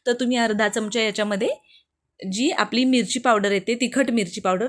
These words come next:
तीसुद्धा घालू शकता. तर अशा पद्धतीने मी इथे एक ते दीड चमचा काश्मीरी लाल तिखट घातलेलं आहे. आता हे सगळं आपल्याला छान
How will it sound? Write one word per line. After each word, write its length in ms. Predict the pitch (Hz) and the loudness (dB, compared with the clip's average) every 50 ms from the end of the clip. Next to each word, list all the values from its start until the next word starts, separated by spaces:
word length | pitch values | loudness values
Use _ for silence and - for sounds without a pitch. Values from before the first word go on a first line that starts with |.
| 277 - | 0 0
तीसुद्धा 400 | 277 269 247 262 196 196 208 190 | 0 0 0 0 0 2 2 2
घालू 220 | 208 190 175 170 | 2 0 -2 -2
शकता. 300 | 160 185 170 - - - - - - - - _ | -4 -6 -6 -6 -10 -12 -12 -14 -18 -20 -8 _
तर 80 | - 240 | 0 2
अशा 220 | 247 254 254 262 | 2 4 4 2
पद्धतीने 500 | 240 247 240 214 214 240 240 240 233 247 | 2 0 0 0 0 0 0 0 0 0
मी 120 | 254 254 247 | 0 0 -2
इथे 160 | 240 247 262 | 0 0 0
एक 320 | 240 226 240 214 202 - | 2 2 0 0 -2 -4
ते 60 | 247 240 | -4 -2
दीड 220 | 208 233 233 233 | 0 0 -2 0
चमचा 320 | 240 240 233 226 - 247 | -2 -2 -2 -2 -2 0
काश्मीरी 520 | 247 240 208 190 - - 208 208 208 220 220 | 0 2 0 0 0 -2 -2 -2 0 0 2
लाल 180 | 208 196 190 190 202 | 2 2 2 0 -2
तिखट 240 | 190 - 233 220 | -6 -4 -4 -2
घातलेलं 380 | 226 226 214 - 202 196 196 196 | -2 -2 -2 -2 -2 -2 -2 -2
आहे. 260 | 185 175 196 220 403 - - - - - _ | -2 -2 -4 -6 -8 -12 -16 -20 -20 -6 _
आता 240 | - 226 226 - 269 | -2 0 0 0 0
हे 200 | 277 294 269 277 | 2 2 2 2
सगळं 280 | 269 277 226 220 233 233 | 2 0 0 0 0 0
आपल्याला 300 | 233 - 220 220 226 233 240 - - | 0 0 0 0 0 0 0 -2 0
छान 260 | 247 226 220 233 | 0 2 0 0